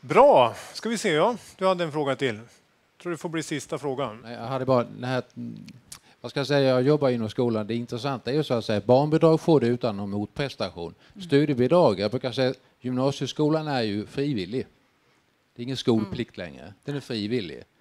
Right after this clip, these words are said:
Speaker 2: Men C S N ställer krav på att du ska vara närvarande. Och då får du ut ditt studiebidrag. Så att resa någonstans, nej, loven. Loven, för studietiden är viktig. Så det, det är liksom, allting hänger ju ihop,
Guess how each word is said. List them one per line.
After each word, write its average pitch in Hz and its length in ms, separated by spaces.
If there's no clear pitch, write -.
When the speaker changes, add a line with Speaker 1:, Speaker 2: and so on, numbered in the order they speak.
Speaker 2:
Men 113 220
C 123 240
S 120 140
N 143 300
ställer 107 240
krav 117 240
på 95 140
att 87 100
du 95 80
ska 92 140
vara 90 80
närvarande. 92 720
Och 113 80
då 131 100
får 135 160
du 123 60
ut 104 120
ditt 95 140
studiebidrag. 98 680
Så 135 120
att 123 140
resa 131 400
någonstans, 92 560
nej, 156 360
loven. 113 520
Loven, 92 400
för 127 100
studietiden 131 640
är 110 60
viktig. 107 420
Så - 140
det, 143 160
det 147 80
är 147 100
liksom, 143 380
allting 147 320
hänger 143 280
ju 123 100
ihop, 127 280